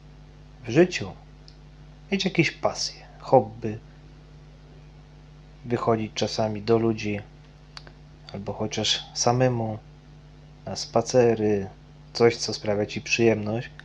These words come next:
że jeżeli nawet jesteś w związku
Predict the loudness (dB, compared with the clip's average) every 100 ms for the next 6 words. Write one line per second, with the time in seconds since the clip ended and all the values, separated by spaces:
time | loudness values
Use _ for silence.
0 | -20 -20 -20 -20 -16 -10 0 4 4 4
1 | 2 2 2 2 -2 0 -2 -2 0 2
2 | 2 -2 -6 -8